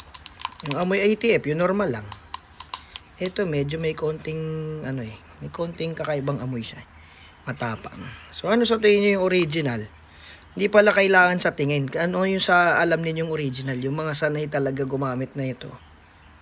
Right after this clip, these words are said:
O yung nakakabili talaga sa kasa or sa mga na-supplier mismo na legit. Alin dito? Kasi yung isa, ano to eh, dala to ng customer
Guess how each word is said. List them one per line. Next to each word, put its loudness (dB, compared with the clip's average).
O -2
yung 2
nakakabili 0
talaga -2
sa -4
kasa 2
or -6
sa -8
mga -4
na-supplier -2
mismo -2
na -2
legit. -4
Alin 2
dito? -2
Kasi 4
yung 6
isa, 0
ano 2
to -4
eh, 2
dala 4
to 4
ng 4
customer 2